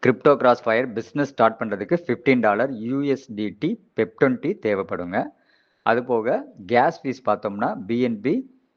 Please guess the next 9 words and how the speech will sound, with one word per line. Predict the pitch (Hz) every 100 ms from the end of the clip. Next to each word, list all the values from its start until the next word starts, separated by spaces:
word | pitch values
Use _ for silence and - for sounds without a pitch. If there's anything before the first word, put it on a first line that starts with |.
| _ -
ஆ, | 101 98
ஒரே | 101 120 131
ஒரு | 131
டாலர் | 110 107 110
வச்சிருந்தா | 101 - 104 120
போதும். | - 98 90 127 226 -
இந்த | 117 104
பிசினஸ்க்குள்ள | 92 107 120 - 98 120
நம்ம | 120 90 180